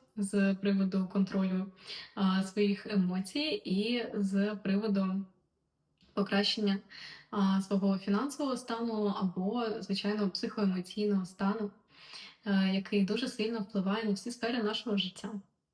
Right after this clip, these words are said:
Я впевнено можу сказати про себе, що я, е, спеціаліст результату, і я людина, сфокусована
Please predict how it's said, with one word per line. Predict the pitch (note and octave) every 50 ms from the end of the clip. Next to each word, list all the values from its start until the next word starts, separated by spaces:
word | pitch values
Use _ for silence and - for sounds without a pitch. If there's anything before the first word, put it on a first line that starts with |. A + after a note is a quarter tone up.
| _ _ _ _ _ _ _ - - - - _ _ -
Я | B3 A#3
впевнено | - - C4+ D4 - D#4 C#4+ C4 A#3+ A3+
можу | A3+ A#3 A#3+ B3 A3+
сказати | - - A3+ G3+ A3 A3+ A#3 A3+ G#3
про | - G#3 G3
себе, | - - A#3 C4 C4 B3+ A#3
що | - - - - A3 G#3 G#3 G3+ G3+ G3+ G3+ - -
я, | G#3+ G3+ G#3 G#3 G#3+ G#3+ G#3+ G#3 G#3 - - - - - - - _ -
е, | G#3+ G3+ G3+ G3+ G3
спеціаліст | G3+ - G#3+ G#3+ - A3 G#3+ G#3+ G#3+ A3 G3+ - - - - - -
результату, | G#3+ G#3+ G#3+ G#3 A3 G#3+ G3+ G3+ - - G#3 G3 G3+ - - D#4+ F4 F4+ - - _ _ _ -
і | - G3+ G3+ G#3 G3+ G3+ G3+ G3+ G3+ G3 G3 F#3+ G3+ G#3
я | G#3 G#3 G3+ G#3 G3+ G3+
людина, | G3+ G3+ G3 G#3 G#3+ G#3 G#3 G3+
сфокусована | G3 - - G3+ G3+ - - - - G3+ G3+ G3+ G3+ G3 F#3+ F#3+ F#3+ F#3+